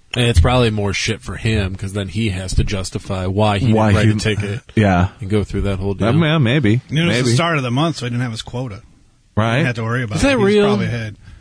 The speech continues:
Speaker 1: I've always heard that.
Speaker 3: I bet it is. I remember one time when, uh, of course, I was drunk and things are a little foggy, but I got a ticket and it said, uh, "Number of violations, ninety-nine" on a pad in his car.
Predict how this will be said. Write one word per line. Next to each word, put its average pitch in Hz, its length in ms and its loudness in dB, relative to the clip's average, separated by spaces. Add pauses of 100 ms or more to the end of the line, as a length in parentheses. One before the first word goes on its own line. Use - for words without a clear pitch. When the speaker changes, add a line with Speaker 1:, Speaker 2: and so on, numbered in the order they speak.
(100)
Speaker 1:
I've 214 160 0
always 214 200 2
heard 127 260 2
that. 117 440 2
Speaker 3:
I 175 140 -4
bet 180 220 0
it 139 120 -2
is. 131 300 -4 (320)
I 175 120 -2
remember 240 480 2
one 202 200 2
time 165 600 -2
when, 147 320 2
uh, 127 320 -6 (440)
of 120 120 -16
course, 165 260 -4
I 147 80 0
was 113 160 -4
drunk 117 640 -4 (640)
and 120 180 -6
things 127 260 -4
are 120 40 -6
a 117 60 -6
little 113 180 -8
foggy, 104 640 -12 (100)
but 127 200 -10
I 127 80 -4
got 143 200 -2
a 113 60 -4
ticket 127 480 -6
and 123 180 -4
it 113 100 -10
said, 127 300 -6
uh, 117 120 -8
"Number 139 280 -2
of 120 80 -8
violations, 120 640 -6
ninety-nine" 117 640 -6
on 101 140 -10
a 98 80 -12
pad 113 340 -8
in 107 120 -12
his 104 140 -12
car. 104 420 -14